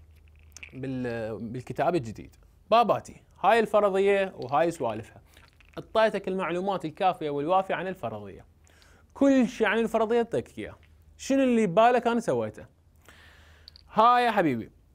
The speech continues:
هاي الفرضية هنا، هاي واحد، هاي اثنين، يعني هاي، هاي، هاي، هاي. خصوصًا ذني الكلمات. تكمل لي الفرضية وتكمل لي الكلمات،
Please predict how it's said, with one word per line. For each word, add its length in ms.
هاي 200
الفرضية 520
هنا، 320
هاي 160
واحد، 380
هاي 200
اثنين، 400
يعني 180
هاي، 260
هاي، 180
هاي، 160
هاي. 160
خصوصًا 460
ذني 220
الكلمات. 500
تكمل 280
لي 60
الفرضية 600
وتكمل 420
لي 100
الكلمات، 500